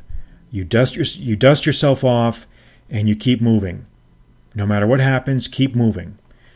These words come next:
And this is the lesson that I've been telling you guys, and the lesson that I myself have practiced, as you know, from your own personal experience of listening to my podcasts in recent, uh,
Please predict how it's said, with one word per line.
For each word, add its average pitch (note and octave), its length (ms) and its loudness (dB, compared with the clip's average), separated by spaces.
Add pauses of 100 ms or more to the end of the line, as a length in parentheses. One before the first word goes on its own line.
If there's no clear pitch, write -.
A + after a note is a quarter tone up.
(280)
And G#2 140 -6
this A2+ 160 -2
is G#2 80 -8
the A2 80 -4
lesson A2 360 -2
that G#2 120 -4
I've G2+ 240 -6
been G2 400 -8
telling B2+ 300 0
you G2 120 -4
guys, F#2+ 480 -8 (540)
and G#2+ 160 -6
the G2+ 80 -4
lesson G#2+ 300 -4
that G#2 100 -2
I A2 100 -2
myself G#2+ 440 -4
have - 160 -14
practiced, G#2 500 -8
as G#2 240 -4
you C3 120 4
know, A#2+ 440 2 (260)
from A2+ 200 -2
your G#2+ 180 2
own A2+ 200 2
personal A2 500 -4 (560)
experience A#2 500 0
of G#2+ 80 -2
listening A#2 320 0
to G#2+ 80 -8
my G2 80 -4
podcasts G2 880 -10
in G#2 120 -6
recent, G2+ 500 -6
uh, F#2+ 240 -8